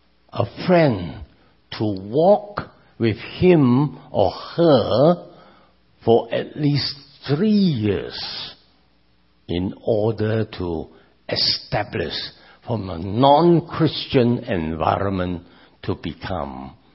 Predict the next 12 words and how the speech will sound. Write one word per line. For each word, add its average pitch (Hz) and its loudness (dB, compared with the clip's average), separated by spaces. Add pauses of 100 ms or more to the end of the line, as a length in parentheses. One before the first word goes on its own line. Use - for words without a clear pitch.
(220)
the 82 -2
disciple 76 -10 (560)
of 71 -8 (360)
Jesus 67 -14
Christ. - -20 (840)
That's 85 -6
why 87 -4
we 78 -6
use 82 -4
one 80 -2
one 78 -6
three. 73 -10